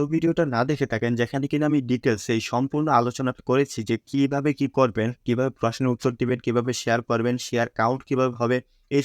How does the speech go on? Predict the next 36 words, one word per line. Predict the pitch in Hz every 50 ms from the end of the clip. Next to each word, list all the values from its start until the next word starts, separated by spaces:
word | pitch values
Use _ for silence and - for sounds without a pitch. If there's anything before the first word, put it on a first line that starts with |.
| -
সমস্ত | 135 127 147 160 - - 165 165
কিছু | - - 175 160 170
যদি | 165 160 151
আপনি | - - 160 123 107 107 107
না | 107 117 135 -
জেনে | 165 151 135 123 -
থাকেন, | - - - 131 139 -
তাহলে | 120 123 123 113 95 113
আপনাকে | - - - 170 165 165 139 120
বলছি | 113 110 - - 139 160 165
উপরে | - 175 156 131 120 - - 120
আই | 123 135 139
বাটনে | 160 165 185 180 185 185 170 180
দেখেন | 170 - 175 175 156
যে | 160 151 - -
একটা | 143 - 147 135 117 120
ভিডিও | 123 120 127 147 156 147
রেকমেন্ড | 147 - 160 143 139 131 - 123
করা | 107 113 117 113
আছে, | - - 139 135 127
যেই | 131 131 120 127
ভিডিওতে | 135 - 143 139 - 110 107
আমি | 110 113 110 120
এই | 123 123 - -
সম্পূর্ণ | - 127 135 - 156 151 151 139 139
বিষয়গুলো | 135 - 147 139 139 156 143 - - - 117
আলোচনা | 120 131 123 135 120 117 110 107
করেছি, | 107 110 - - - _ _ - 120 127
অথবা | 131 156 156 143 123 120
ডেসক্রিপশনে | 127 123 - - 151 - - 170 160 160 165
দেখেন | 160 - 170 165 - 131
ওই | 139 127 117
ভিডিওটার | 123 123 131 139 135 156 147 131 120 123
লিংক | 127 135 - - 120
রয়েছে। | 110 104 - - 101 101 - _ _ _ _ - 117
আপনি | - -